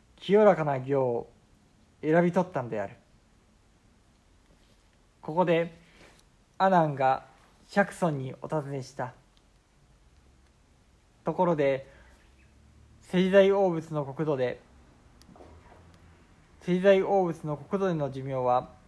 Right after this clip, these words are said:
一体どれほどなのですか？釈尊が仰せになった。その仏の寿命は四十二光であっ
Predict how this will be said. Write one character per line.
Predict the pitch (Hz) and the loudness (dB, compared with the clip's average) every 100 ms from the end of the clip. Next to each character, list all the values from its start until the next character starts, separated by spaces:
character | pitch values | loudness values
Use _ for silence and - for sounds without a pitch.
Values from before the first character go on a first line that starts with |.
| _ - _ _ - | _ -20 _ _ -10
一 | 160 | -10
体 | - 160 151 151 - - - - - - - | -2 0 0 -2 -10 -20 -20 -20 -20 -20 -4
ど | 151 | 2
れ | 175 | 2
ほ | 185 | 2
ど | 208 | 0
な | |
の | 202 156 | 0 -2
で | 131 | -6
す | |
か？ | - 135 151 - - - - - - - - - - - - - | -12 -16 -16 -20 -20 -20 -20 -20 -20 -20 -20 -20 -20 -20 -20 -2
釈 | 196 175 | 0 0
尊 | - 160 | -2 -2
が | 143 135 | 0 0
仰 | 147 160 | 0 -2
せ | 165 | -4
に | 160 | -4
な | 151 | -6
っ | - | -8
た。 | - - _ _ _ _ _ _ _ _ _ _ _ _ _ _ - | -20 -20 _ _ _ _ _ _ _ _ _ _ _ _ _ _ -6
そ | 175 | 2
の | 185 | 2
仏 | 160 185 185 | 2 0 0
の | 170 | -2
寿 | 147 160 | -2 -2
命 | 165 | -2
は | 156 147 147 - - _ _ _ _ | 2 2 2 -4 -20 _ _ _ _
四 | - - 165 | -14 -4 -2
十 | 170 208 | 0 0
二 | 190 185 | 2 0
光 | 175 208 | 0 0
で | 175 | 2
あ | |
っ | 139 | 0